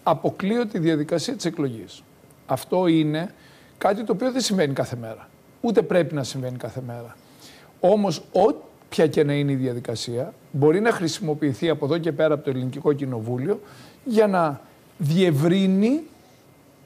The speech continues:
τις συνθήκες μέσα στις οποίες κάτι τέτοιο συμβαίνει. Έτσι, λοιπόν, πρέπει να είμαστε πάρα πολύ προσεκτικοί.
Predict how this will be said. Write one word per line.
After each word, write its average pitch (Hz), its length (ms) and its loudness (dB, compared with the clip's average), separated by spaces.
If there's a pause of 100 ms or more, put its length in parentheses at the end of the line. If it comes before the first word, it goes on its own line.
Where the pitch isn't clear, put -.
(720)
τις 175 160 0
συνθήκες 220 440 -2
μέσα 240 160 2
στις - 120 -4
οποίες 247 300 -2
κάτι 254 180 0
τέτοιο 233 240 -6
συμβαίνει. 156 380 -4 (600)
Έτσι, 190 220 0
λοιπόν, 208 300 2
πρέπει 214 200 0
να 214 60 2
είμαστε 226 260 0
πάρα 214 240 4
πολύ 196 180 -8
προσεκτικοί. 160 680 -8